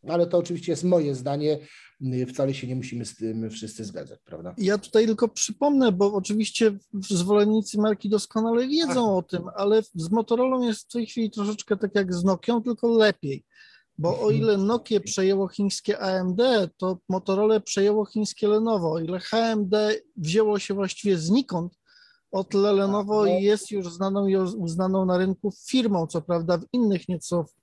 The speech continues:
Speaker 2: w, e, gałęziach sprzedaży.
Speaker 1: Tak.
Speaker 2: Niemniej oni z elektroniką
Speaker 1: Ale
Speaker 2: są za pan brat, w związku z tym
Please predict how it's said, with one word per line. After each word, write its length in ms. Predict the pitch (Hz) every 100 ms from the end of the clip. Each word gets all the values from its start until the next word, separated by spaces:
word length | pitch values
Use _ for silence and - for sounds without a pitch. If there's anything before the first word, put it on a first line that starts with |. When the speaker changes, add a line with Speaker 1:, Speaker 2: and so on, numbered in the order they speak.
| -
Speaker 2:
w, 40 |
e, 360 | 170 165 170 175
gałęziach 440 | 180 175 170 170
sprzedaży. 640 | - - 175 165 151 156 208 453 440
Speaker 1:
Tak. 500 | 359 202 143 95 87 - 185
Speaker 2:
Niemniej 520 | 202 190 196 214 -
oni 260 | 208 220
z 80 | 190
elektroniką 600 | 208 208 143 208 208 175
Speaker 1:
Ale 60 | 196
Speaker 2:
są 200 | 220 208
za 120 | 208
pan 240 | 202 208
brat, 200 | 196 208
w 20 | 202
związku 360 | 220 208 226
z 80 | -
tym 220 | 233 226